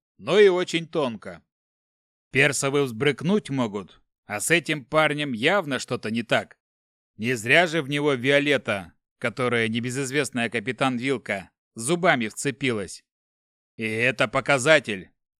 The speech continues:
Ясно, чем надо заниматься. Понял. Когда к Кате поедешь? Как из больницы её выпустят, отвечает патриарх. Тут тоже спешить не стоит.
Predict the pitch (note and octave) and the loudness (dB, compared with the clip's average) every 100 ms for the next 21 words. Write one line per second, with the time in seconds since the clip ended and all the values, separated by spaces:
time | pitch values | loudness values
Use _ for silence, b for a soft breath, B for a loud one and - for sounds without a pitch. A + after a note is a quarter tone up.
0 | _ _ - G#2+ C#3+ E3+ - E3 - C#3+ | _ _ -8 2 4 4 2 -4 -2 -2
1 | C3+ B2 A2 B2 C3+ B2+ - G#2+ E2+ - | 0 -2 -2 -2 0 0 -2 -8 -12 -18
2 | _ _ _ _ _ _ _ _ _ _ | _ _ _ _ _ _ _ _ _ _
3 | _ D3+ F#3+ G3 C3 G#2 - _ _ _ | _ 0 0 0 -4 -8 -12 _ _ _
4 | D3+ C#3 F3 A#3 F#3 F#3+ E3+ E3 D3+ B2+ | -6 -4 -4 -4 -6 -6 -6 -6 -8 -8
5 | A#2 - _ _ _ _ _ _ _ _ | -10 -12 _ _ _ _ _ _ _ _
6 | _ _ _ _ A#2+ D#3 D3 F3 D3 E3+ | _ _ _ _ 2 2 2 -4 0 0
7 | D#3 D#3+ D#3 - C3+ B2 A2+ B2 A2 G#2+ | 0 -2 -2 0 0 2 0 -2 -4 -8
8 | - F#2+ E2+ _ _ _ _ - B2 B2 | -8 -12 -14 _ _ _ _ -8 -6 -6
9 | A2+ C3 C3+ - B2 - B2 A2 - _ | -6 -2 -4 -4 -10 -4 -4 -4 -8 _
10 | _ _ _ _ - C#3+ B2 - F#3+ D#3 | _ _ _ _ -2 -2 0 0 2 2
11 | C3 - B2+ - A#2+ A#2 A#2+ - D3+ G#2+ | -2 -4 -6 -4 -4 -4 -6 -2 0 -2
12 | - | -4